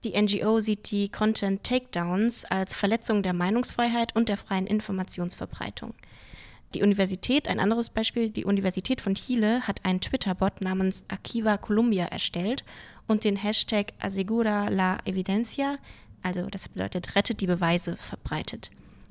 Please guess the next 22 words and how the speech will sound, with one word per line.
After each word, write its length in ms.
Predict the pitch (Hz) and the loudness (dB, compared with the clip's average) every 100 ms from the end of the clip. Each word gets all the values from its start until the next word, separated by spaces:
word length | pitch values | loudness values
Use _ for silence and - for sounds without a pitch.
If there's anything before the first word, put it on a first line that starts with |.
| - | -2
Inhalte, 720 | 202 214 254 262 - 269 269 269 - | 4 4 4 2 4 4 4 2 -2
denen 220 | 196 190 185 | 2 2 2
der 100 | 185 | 2
Hashtag 460 | 185 - 185 180 | 0 0 0 0
auf 120 | - | -4
Twitter 220 | - - 170 | -4 -4 0
beigefügt 580 | 185 226 247 202 - | 0 0 -2 -4 0
wird, 260 | 226 269 - - - - - - - | 2 2 -2 -14 -20 -20 -20 -20 -6
werden 300 | 190 185 185 | -2 0 2
automatisch 640 | 202 220 196 196 - 269 190 | 0 0 0 2 2 2 0
auf 120 | 185 | 0
ihren 240 | 202 190 190 | 0 0 0
Servern 300 | 180 175 180 | 2 2 4
gespeichert 640 | - - 196 240 277 269 | 2 2 0 4 2 2
und 400 | - 214 214 - | 2 2 2 -2
die 80 | 202 | -4
Posts 380 | - 214 - - | 0 0 0 0
können 200 | 202 196 | 0 2
auch, 320 | 190 190 - | 0 -2 -4
oder 240 | 185 - | -4 -2
Inhalte 320 | 202 208 185 | 0 0 0
generell, 400 | 202 214 214 202 | 0 0 2 0